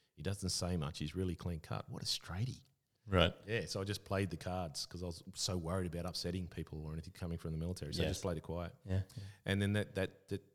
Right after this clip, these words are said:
Speaker 1: that grew from there with the relationship. But the, the thing that sold me on the job was it was training, uh, which I can do.
Speaker 2: Mm-hmm,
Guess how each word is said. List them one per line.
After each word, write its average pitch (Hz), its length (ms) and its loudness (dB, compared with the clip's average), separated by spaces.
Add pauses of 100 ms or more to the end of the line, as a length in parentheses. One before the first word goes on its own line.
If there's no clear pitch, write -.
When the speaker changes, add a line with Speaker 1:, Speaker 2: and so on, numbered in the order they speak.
Speaker 1:
that 98 200 0
grew 98 220 6
from 85 200 -2
there 90 160 4
with 85 80 0
the 82 60 0
relationship. 85 560 -2
But 85 140 -2
the, 82 240 2
the 85 120 0
thing 107 180 0
that 95 80 4
sold 92 300 4
me 92 80 2
on 82 100 2
the 78 80 0
job 90 300 2
was 80 260 -2
it 80 80 -6
was 82 160 -6
training, 90 520 0 (460)
uh, 78 140 -4
which 82 180 -6
I 87 40 -6
can 80 180 -4
do. 82 160 2 (380)
Speaker 2:
Mm-hmm, 92 200 -14